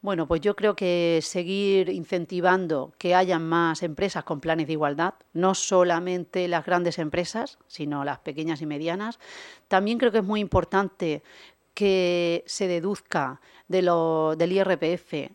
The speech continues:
las empleadas de homa-, de hogar, el coste por empleadas de hogar para las familias. Eso hará que, eh, se luche contra la, la economía sumergida y de alguna manera las familias pueden tener una ayuda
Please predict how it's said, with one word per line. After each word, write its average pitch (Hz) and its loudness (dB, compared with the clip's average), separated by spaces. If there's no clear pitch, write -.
las 170 0
empleadas 165 2
de 156 0
homa-, 143 -2
de 156 0
hogar, 151 0
el 156 -8
coste - -4
por 170 2
empleadas 151 -4
de 156 -2
hogar 170 0
para 160 4
las 156 2
familias. 147 -4
Eso 175 2
hará 180 2
que, 196 -2
eh, 151 -2
se - -4
luche 175 0
contra 151 0
la, 143 -2
la 139 -4
economía 160 -2
sumergida 185 -4
y 202 -4
de 180 2
alguna 165 0
manera 156 0
las 160 -2
familias 170 -2
pueden 160 -2
tener 156 -2
una 156 -2
ayuda 165 -2